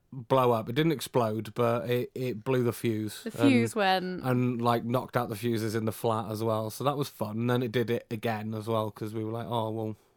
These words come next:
Speaker 1: I think we forgot about it and then did it again, and then
Speaker 2: Yeah.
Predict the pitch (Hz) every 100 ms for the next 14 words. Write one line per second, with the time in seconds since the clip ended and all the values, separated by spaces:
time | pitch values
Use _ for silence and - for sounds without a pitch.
0 | _ _ _ 110 113 143 135 - 120 139
1 | 143 151 147 135 123 117 123 117 123 127
2 | 120 117 214 208 202